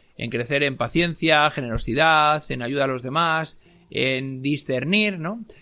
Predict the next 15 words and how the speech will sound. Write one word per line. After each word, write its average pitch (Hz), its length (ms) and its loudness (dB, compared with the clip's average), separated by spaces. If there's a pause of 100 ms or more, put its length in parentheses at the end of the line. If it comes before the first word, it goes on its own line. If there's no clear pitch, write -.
(100)
Como 127 220 -6
dice 143 220 -2
el 139 120 0
Papa, 160 440 0
y 127 340 -4
que 117 120 0
aquí 143 200 -2
lo, 135 280 -2
lo 131 140 -8
hemos 143 160 -6
tratado 143 320 2
tanto, 143 440 0
tantas 143 300 -2
veces, 160 380 -2
¿no? 175 180 -6